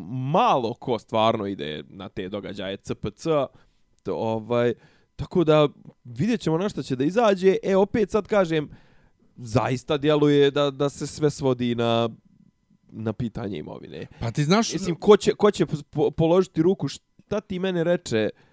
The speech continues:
Speaker 1: jel, jo-, o, pod Joannikijem je Ostrog, jel tako? Njegova je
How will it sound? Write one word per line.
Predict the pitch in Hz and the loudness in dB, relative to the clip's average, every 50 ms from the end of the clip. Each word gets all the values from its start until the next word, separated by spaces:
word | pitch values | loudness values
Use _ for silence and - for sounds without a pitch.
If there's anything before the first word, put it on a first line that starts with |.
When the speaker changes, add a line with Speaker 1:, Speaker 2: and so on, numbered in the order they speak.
| _ _ - | _ _ -18
Speaker 1:
jel, | - 104 113 123 127 127 123 113 - - | -10 -2 0 2 2 2 2 0 -2 -4
jo-, | 98 107 113 110 107 110 113 127 - - | -6 -8 -10 -10 -6 -2 0 0 0 0
o, | - 117 120 123 123 123 90 - - - _ _ _ _ _ _ _ _ _ _ - | 0 2 2 4 4 2 0 -2 -6 -16 _ _ _ _ _ _ _ _ _ _ -6
pod | - 123 120 | -4 -2 0
Joannikijem | 120 127 131 131 147 165 160 131 - 110 82 80 | 2 2 0 0 0 -6 -8 -10 -10 -12 -12 -10
je | 76 65 | -10 -12
Ostrog, | 82 - - - 82 67 | -12 -12 -12 -14 -14 -14
jel | - - | -16 -14
tako? | - 104 - - - 67 | -10 -10 -10 -10 -10 -12
Njegova | 73 85 98 104 95 82 71 | -10 -10 -8 -6 -6 -6 -6
je | 69 - - | -6 -8 -10